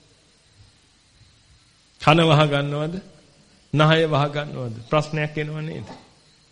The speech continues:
එහෙනම් හැමතිස්සෙම, පින්වතුනි, ඕව නිසා ඔබ පීඩාවටපත් වෙනව හැරෙන්න වෙන දෙයක් නැහැනේ. නමුත් ඔබ හිතාගෙන ඉන්නේ,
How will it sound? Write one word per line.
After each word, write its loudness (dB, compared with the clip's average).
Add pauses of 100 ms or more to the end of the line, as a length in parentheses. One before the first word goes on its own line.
(440)
එහෙනම් 4
හැමතිස්සෙම, 2
පින්වතුනි, -4
ඕව 0
නිසා -2
ඔබ -2
පීඩාවටපත් -2
වෙනව -6
හැරෙන්න -6
වෙන -8
දෙයක් -10
නැහැනේ. -10 (300)
නමුත් 2
ඔබ -2
හිතාගෙන -2
ඉන්නේ, -4